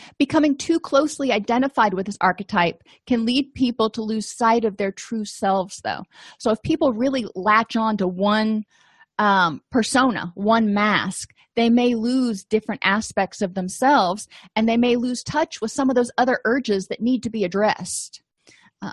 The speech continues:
so it's important for us to have people look at themselves as a whole. They're not just a mother. They're not just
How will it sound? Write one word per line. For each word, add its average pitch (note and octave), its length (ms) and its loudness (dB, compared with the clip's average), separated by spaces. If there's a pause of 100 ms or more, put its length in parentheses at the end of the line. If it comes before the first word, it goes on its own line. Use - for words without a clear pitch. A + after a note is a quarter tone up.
so C#4+ 160 0
it's C#4 100 -2
important C#4 580 -2
for B3 140 0
us A#3 240 0
to G3+ 320 -6
have A3+ 240 0
people A3+ 340 -4
look A3+ 160 -2
at - 160 -10
themselves A3 520 0
as G3+ 100 -6
a F3+ 60 -6
whole. F3 400 0
They're G3 160 0
not A3 320 2
just G#3 580 -2
a F#3 80 -4
mother. F3 420 -4 (260)
They're G3 140 -4
not G3+ 220 -2 (100)
just G3+ 560 0